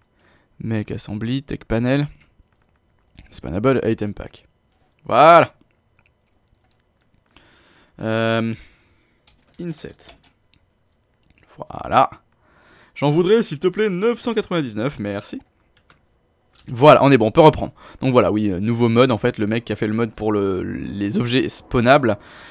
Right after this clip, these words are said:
a changé de... Euh, <laughs> on va dire de comment, de... De crème... Merde, je me trompe de cube aussi,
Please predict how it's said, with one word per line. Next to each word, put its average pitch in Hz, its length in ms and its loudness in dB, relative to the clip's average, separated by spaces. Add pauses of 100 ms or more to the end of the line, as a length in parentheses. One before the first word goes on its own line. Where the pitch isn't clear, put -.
(300)
a 165 180 6
changé 151 560 0
de... 127 380 2
Euh, 120 160 4 (420)
<laughs> - 460 -20
on 101 40 -10
va 107 60 -2
dire 123 180 0
de 123 120 -2
comment, 117 320 -2
de... 104 340 -4 (1400)
De 139 240 6
crème... 160 280 0 (160)
Merde, 120 200 -2
je 110 60 -10
me 110 80 -6
trompe 120 220 -6
de 110 80 -8
cube - 280 -16
aussi, - 280 -16